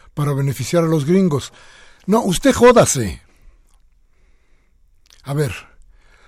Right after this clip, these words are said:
Trump dice, "Yo voy a beneficiar al pueblo de los Estados Unidos." Y Peña Diez-, Nieto dice, "Sí, de acuerdo, a los de allá,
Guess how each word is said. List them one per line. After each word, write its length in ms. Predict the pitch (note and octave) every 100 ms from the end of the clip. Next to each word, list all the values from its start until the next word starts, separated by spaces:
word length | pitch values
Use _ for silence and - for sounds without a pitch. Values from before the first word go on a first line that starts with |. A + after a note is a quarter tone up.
| _ _
Trump 320 | - A#3+ A3+ F#3
dice, 440 | A3 - G#3+ G#3+
"Yo 380 | D#3+ A3+ A3 B3
voy 460 | E3+ F#3 G3+ A3 -
a 80 | -
beneficiar 640 | D3 D3 - - F3 F3 -
al 140 | C#3+
pueblo 320 | - D#3+ D#3 D#3
de 60 |
los 140 | C3+ -
Estados 320 | C#3+ C3+ -
Unidos." 480 | A2 F#2 E2 - _ _ _ _ _ _ - - - _ _ _ _ _ _ _ _ _ _ _
Y 120 | A#2+
Peña 300 | A2+ D#3 D3+
Diez-, 300 | C#3 D3 C#3
Nieto 400 | C3+ C3 D3 C3+
dice, 220 | C#3 B2+ C3
"Sí, 220 | E3 E3+
de 100 | D3+
acuerdo, 480 | - D3+ D3+ C3+ A#2+ - - _ _ _ _ _ _ _
a 100 | B2
los 240 | B2 C3
de 80 | B2
allá, 440 | B2 C3+ D3+ C3+